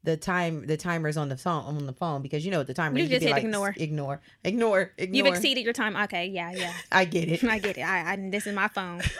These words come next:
Speaker 1: <laughs>
Speaker 2: I do what I wanna do with it.
Speaker 1: I paid a bill.
Speaker 2: You can't tell me what
Speaker 1: Flipped
Speaker 2: to do.
Speaker 1: is really that girl because, honey, the app just gets removed off of your
Speaker 2: They
Speaker 1: phone
Speaker 2: remove
Speaker 1: completely.
Speaker 2: the apps from your phone for however long you let them know you want them removed. If that's an hour, if it's two hours, three hours,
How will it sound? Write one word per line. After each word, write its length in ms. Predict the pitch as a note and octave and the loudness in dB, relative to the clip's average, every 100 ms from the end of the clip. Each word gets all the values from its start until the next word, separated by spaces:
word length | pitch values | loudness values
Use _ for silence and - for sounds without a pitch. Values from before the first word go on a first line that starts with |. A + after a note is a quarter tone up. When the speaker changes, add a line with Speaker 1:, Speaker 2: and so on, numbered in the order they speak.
| - | -10
Speaker 1:
<laughs> 320 | - - - | -12 -14 2
Speaker 2:
I 100 | A#3+ | 4
do 100 | A#3+ | 4
what 140 | A3 G#3+ | 2 0
I 60 | |
wanna 280 | G#3+ A3 G#3 | 0 -2 -4
do 120 | F#3 | -8
with 100 | D#3+ - | -4 -2
it. 60 | - - | -2 -4
Speaker 1:
I 140 | - | -6
paid 240 | - F#3+ F3+ | 0 0 0
a 60 | |
bill. 140 | D#3+ D#3+ | -2 0
Speaker 2:
You 120 | A#3 | 0
can't 260 | G3+ A3 | 0 0
tell 180 | G#3 G#3 | -2 -4
me 140 | G3 G3+ | -2 -6
what 140 | F3+ | -2
Speaker 1:
Flipped 380 | A3+ B3 D#4 - | 4 4 4 0
Speaker 2:
to 60 | |
do. 60 | F#3 | -2
Speaker 1:
is 140 | F#3+ | 0
really 240 | F#3 F#3 F3 | 2 0 2
that 240 | D#3+ D3 | 0 -2
girl 260 | D#3+ E3 D3 | 0 0 0
because, 300 | D3 D3 C#3+ | -2 -4 -2
honey, 240 | D#3 C#3+ | -2 -2
the 120 | C#3+ | -4
app 220 | - E3+ D#3+ | -2 -2 0
just 200 | D3+ C#3 | -2 -2
gets 220 | D3+ C#3+ | -4 -2
removed 560 | D3 D3 D3+ C3+ C3 - | -4 -2 -2 -2 -6 -4
off 220 | C#3 C#3 | -2 -2
of 60 | C#3+ | 0
your 120 | C#3+ | 2
Speaker 2:
They 120 | D3+ | 4
Speaker 1:
phone 160 | A#3+ C4+ | 4 2
Speaker 2:
remove 300 | B3 A#3 E3+ | 0 0 0
Speaker 1:
completely. 180 | D#3 - | 0 0
Speaker 2:
the 60 | G#3 | 2
apps 360 | G#3 G#3 - - | 0 0 -6 -6
from 220 | A#3 A3+ | -4 -2
your 180 | G#3+ G3+ | -4 -4
phone 640 | - F#3+ G3+ G#3+ A#3+ B3 _ _ _ _ | -6 -8 -6 -4 -4 -6 _ _ _ _
for 120 | _ A3+ | _ 2
however 420 | G#3+ G3+ G#3 G#3+ | 2 2 0 -2
long 400 | G3+ G3+ G3+ G#3 | -2 -4 -4 -4
you 120 | G3 | -4
let 180 | F#3+ F#3+ | -6 -6
them 140 | G3 | -8
know 120 | F#3+ | -6
you 160 | G3 G3 | -4 -6
want 140 | F#3+ F#3+ | -6 -8
them 100 | F#3+ | -8
removed. 380 | G3 F#3+ F#3 | -8 -10 -10
If 80 | F#3 | -10
that's 240 | - B3 - | -10 -10 -10
an 120 | F#3 | -6
hour, 440 | A#3+ B3+ B3 B3+ | -4 -2 -2 -4
if 240 | C4+ G3 - | -8 -10 -10
it's 200 | F#3 - | -12 -10
two 260 | - C#4+ | -6 -2
hours, 360 | A#3+ A3+ A3+ A3+ | 0 0 0 -4
three 220 | - B3 | -4 -2
hours, 420 | A3+ A3+ A3+ A3+ | 0 0 -2 -4